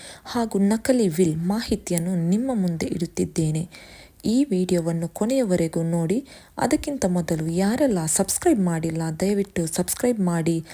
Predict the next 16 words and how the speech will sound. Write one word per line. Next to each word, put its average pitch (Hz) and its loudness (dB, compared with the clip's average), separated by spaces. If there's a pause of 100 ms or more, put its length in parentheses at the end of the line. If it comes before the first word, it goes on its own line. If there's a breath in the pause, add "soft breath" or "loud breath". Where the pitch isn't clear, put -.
(260 loud breath)
ಲೈಕ್ 185 0
ಒತ್ತಿ 180 -4
ಹಾಗೂ 160 -4 (160)
ಶೇರ್ 277 6
ಮಾಡಿ. 160 -2 (960)
ಕರಿಷ್ಮಾ 285 0
ಕಪೂರ್ 196 0
ಅವರ 175 2 (100)
ಮಾಜಿ 202 0
ಪತಿ 170 -2
ಸಂಜಯ್ 240 2
ಕಪೂರ್ 175 -2
ನಿಧನವಾದ 180 0
ಬಳಿಕ 160 0 (540 loud breath)
ಕುಟುಂಬದಲ್ಲಿ 185 2
ದೊಡ್ಡ 226 0